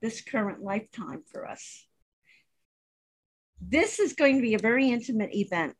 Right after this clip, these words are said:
and your Seta is going to look at with us the impact upon one's mind, body, and soul regarding the traumas, grief,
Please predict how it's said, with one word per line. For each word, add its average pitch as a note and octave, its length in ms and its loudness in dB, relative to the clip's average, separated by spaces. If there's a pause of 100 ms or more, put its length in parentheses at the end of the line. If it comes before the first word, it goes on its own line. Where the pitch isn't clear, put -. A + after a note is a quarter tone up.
and G3+ 160 0
your G3+ 160 0
Seta - 500 0
is A3+ 180 -2
going A3 240 -2
to G#3 60 0
look A#3+ 360 0
at E3 300 -4
with A#3+ 240 -6
us E3 440 -8 (360)
the A#3+ 160 -2
impact D4+ 520 0
upon A3 380 0
one's G3+ 300 -2
mind, C4 400 2
body, A#3 320 0
and G#3+ 100 0
soul F3+ 500 -2
regarding G3+ 560 0
the F#3 100 -4
traumas, B3 800 -4 (520)
grief, A#3+ 480 -2